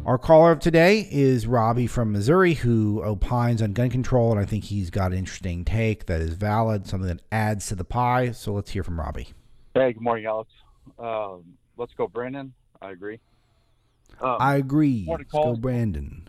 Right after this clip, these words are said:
Speaker 2: <laughs> I agree. <laughs> Hey, man, just a quick, uh, quick note on the Greitens ad.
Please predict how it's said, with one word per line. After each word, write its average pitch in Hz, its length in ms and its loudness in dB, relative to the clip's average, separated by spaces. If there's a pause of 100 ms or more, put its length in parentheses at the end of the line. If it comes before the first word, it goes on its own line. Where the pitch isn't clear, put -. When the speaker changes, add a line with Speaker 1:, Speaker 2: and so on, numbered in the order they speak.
Speaker 2:
<laughs> - 60 -18
I 151 420 -16
agree. - 1400 -14
<laughs> - 0 - (400)
Hey, 143 160 2
man, 131 240 -2
just 143 240 -14
a 143 100 -2
quick, 156 360 -8 (160)
uh, 123 380 -4 (140)
quick 151 240 -8
note 139 280 -4
on 120 120 -8
the 107 100 -10
Greitens 107 520 -8 (180)
ad. 110 320 -6